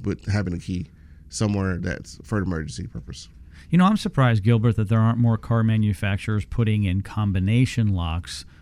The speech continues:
Speaker 2: on the car doors. Ford's been doing it f-, with certain
Speaker 1: Forever.
Speaker 2: vehicles for a very long time, maybe thirty years.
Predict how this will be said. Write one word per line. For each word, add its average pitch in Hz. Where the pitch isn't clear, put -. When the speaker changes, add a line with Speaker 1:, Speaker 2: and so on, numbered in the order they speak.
Speaker 2:
on 120
the 117
car 110
doors. 113
Ford's 160
been 113
doing 92
it 92
f-, -
with 107
certain 123
Speaker 1:
Forever. 95
Speaker 2:
vehicles 110
for 127
a 110
very 123
long 87
time, 87
maybe 120
thirty 101
years. 101